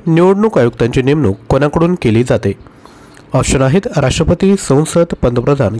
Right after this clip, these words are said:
की गृहमंत्री. ज्यांना उत्तर येत असेल ते खाली comment करू शकता.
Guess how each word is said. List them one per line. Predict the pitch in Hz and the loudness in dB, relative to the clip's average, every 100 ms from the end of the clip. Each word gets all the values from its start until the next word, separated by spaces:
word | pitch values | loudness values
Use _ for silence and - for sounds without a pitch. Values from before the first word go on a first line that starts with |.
| - | -4
की | 135 | -2
गृहमंत्री. | 127 110 107 101 104 98 - - - - - - - - - - - - - - - - - - - - - - 123 | 0 0 0 0 -2 -4 -8 -20 -20 -20 -20 -20 -20 -20 -20 -20 -20 -20 -20 -20 -20 -20 -20 -20 -20 -20 -12 -6 -2
ज्यांना | 127 135 | 0 2
उत्तर | 143 139 151 | 0 0 0
येत | 139 147 | 0 -2
असेल | 143 101 - | -2 -4 -4
ते | - | -4
खाली | 113 120 | -2 0
comment | 120 123 - | 0 -2 -2
करू | 110 | -2
शकता. | 101 110 - | -2 -4 -4